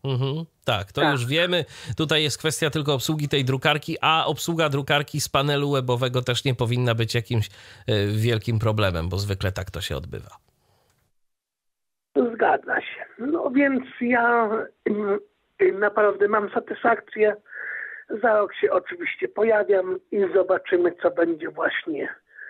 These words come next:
Speaker 2: nowego, co się zmieni, co tam będzie udoskonalone.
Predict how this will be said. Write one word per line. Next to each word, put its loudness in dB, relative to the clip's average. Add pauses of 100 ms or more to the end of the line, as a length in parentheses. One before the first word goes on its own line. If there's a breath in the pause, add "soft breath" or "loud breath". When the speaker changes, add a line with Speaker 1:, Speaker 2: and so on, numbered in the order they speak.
(180 loud breath)
Speaker 2:
nowego, 2
co -6
się 2
zmieni, 2 (960 loud breath)
co 4
tam 2
będzie 2 (160)
udoskonalone. 0